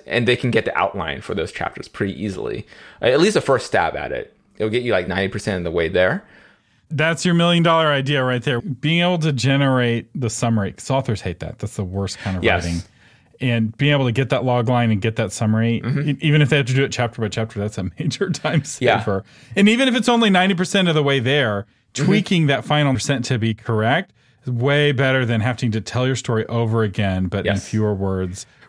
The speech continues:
Speaker 2: where you're telling instead of showing and breaking all the rules, right? Summarizing is really rough. And so if the A I can do that, that's a real stress reliever.
Speaker 1: Yeah.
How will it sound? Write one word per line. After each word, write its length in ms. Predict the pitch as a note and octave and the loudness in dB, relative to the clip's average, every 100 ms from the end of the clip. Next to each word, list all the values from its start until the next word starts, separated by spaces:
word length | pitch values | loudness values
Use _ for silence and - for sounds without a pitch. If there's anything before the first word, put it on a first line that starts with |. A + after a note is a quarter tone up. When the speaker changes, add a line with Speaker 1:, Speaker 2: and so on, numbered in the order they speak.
| - | -6
Speaker 2:
where 100 | G2 | -4
you're 80 | F#2+ | -2
telling 360 | - A2 A2 | 0 2 2
instead 260 | G#2+ - G#2+ | 0 0 -2
of 80 | G2+ | -2
showing 460 | - F#2+ F#2+ F#2 | -2 -2 0 0
and 120 | F2+ | -2
breaking 300 | F2 F#2+ - | -2 -2 -2
all 140 | G#2+ G2+ | -2 0
the 80 | G#2+ | -2
rules, 420 | G2 F#2 F2+ - | 0 -2 -2 -4
right? 140 | F#2+ - _ _ | -4 -6 _ _
Summarizing 600 | - D3+ D3 C#3 A2+ G#2+ | 0 4 4 4 2 0
is 160 | G2+ F#2+ | -2 -2
really 300 | A2 A2 G2 | 0 2 0
rough. 420 | F#2 G#2 E2+ - - | 0 0 -2 -8 -6
And 180 | A2 | -4
so 80 | - | -4
if 100 | G2 | -8
the 160 | - - | -6 -2
A 80 | A2+ | -2
I 100 | G#2 | -2
can 160 | - F2+ | -4 -6
do 160 | F#2 | -6
that, 300 | F2 D#2+ D2+ - _ _ | -4 -4 -6 -12 _ _
that's 200 | - A2 | -6 -4
a 80 | G2 | -4
real 220 | E2+ F2+ | -2 -2
stress 320 | - - F2 - | -2 -4 -4 -6
reliever. 260 | D2 C#2+ | -8 -6
Speaker 1:
Yeah. 140 | - | -8